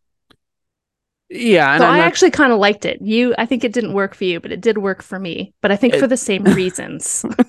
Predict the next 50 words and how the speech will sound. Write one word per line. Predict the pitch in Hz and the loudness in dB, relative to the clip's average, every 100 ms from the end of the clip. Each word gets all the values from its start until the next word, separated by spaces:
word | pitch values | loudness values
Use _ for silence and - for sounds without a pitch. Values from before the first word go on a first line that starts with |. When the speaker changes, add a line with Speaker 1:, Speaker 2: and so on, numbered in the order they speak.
| 233 196 208 285 302 320 - 320 - - | 0 -2 -4 -2 -2 -4 -4 -8 -8 0
Speaker 1:
I | 214 | 0
mean, | 247 214 175 | 0 0 2
that's, | 156 147 - - | 2 0 -8 -4
I | 151 | 0
mean, | 147 | 2
that's | 135 131 | 2 0
an | 123 | -2
interesting, | 113 113 113 127 120 120 113 110 - _ - - _ _ _ _ | -4 -6 -6 -2 -2 -2 -4 -6 -12 _ -20 -20 _ _ _ _
uh, | - - _ | -20 -20 _
uh, | - - - _ - - _ - 135 - | -16 -16 -18 _ -20 -20 _ -12 -4 -4
thing | 123 131 120 123 | -2 -2 0 0
about, | 117 117 127 | 0 2 2
about, | 123 120 117 - | 2 0 0 -4
like, | 131 113 | -4 -2
movies | 120 117 110 113 | -2 -2 -6 -2
like | 110 - | -4 -2
this | 104 104 - | -4 -4 -8
is, | 107 104 - - _ - | -10 -10 -20 -20 _ -14
you | 107 92 | -8 -6
know, | 101 - - | -6 -8 -4
to, | 123 - - | -4 -4 -8
or | - 165 | 0 2
an | 165 202 220 | 2 0 0
interesting | 196 180 170 | -2 2 0
point | 175 156 | 2 0
in | 135 | 0
talking | 147 160 | 0 2
about | 143 117 | 2 0
movies | 127 120 110 | 0 -6 -8
is | 117 113 | -12 -4
how | 120 | -4
something | - 127 123 | -2 -2 -2
can | 120 | -4
work | 120 117 | -4 -6
for | - | -8
someone | 117 113 110 107 | -4 -4 -2 -4
for | 110 | -6
the | 113 | -6
same | 123 110 | -4 -2
reason | 110 113 113 | -2 -4 -6
it | 110 | -4
doesn't | 110 107 | -6 -6
work | 113 - | -14 -14
for | 117 | -10
somebody | 113 117 113 | -8 -6 -4
else. | - 113 | -4 -4
But | - | -4
I, | - 147 | -2 -2
I | 143 | 0
do, | 143 147 | 0 -2